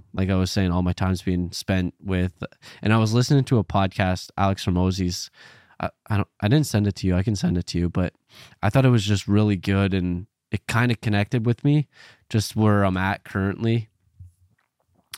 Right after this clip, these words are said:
and what I'm doing. And he just talked about how he just goes all in, and if he has a side, he doesn't really believe in side hustles,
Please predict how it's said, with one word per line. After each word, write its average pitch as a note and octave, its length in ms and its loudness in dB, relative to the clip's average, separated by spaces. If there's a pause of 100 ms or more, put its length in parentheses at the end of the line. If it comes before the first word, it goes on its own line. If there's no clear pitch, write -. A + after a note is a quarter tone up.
and G2 160 2
what G2 120 2
I'm F#2+ 140 0
doing. G2+ 520 2 (320)
And F#2 560 0 (160)
he A2+ 260 0
just G2+ 220 0
talked G2 240 0
about F#2+ 240 2
how F#2+ 180 2
he G#2 240 0
just F#2+ 240 -2
goes F#2+ 300 0
all F#2+ 260 0
in, F#2 300 -2 (360)
and F#2 500 0
if G#2 120 -4
he G#2+ 80 0
has G2 160 0
a F2+ 60 -4
side, F#2 540 0 (180)
he - 120 -2
doesn't G#2 260 2
really F#2+ 220 0
believe F#2 280 -2
in F2 80 -4
side F2+ 260 -2
hustles, A2 480 0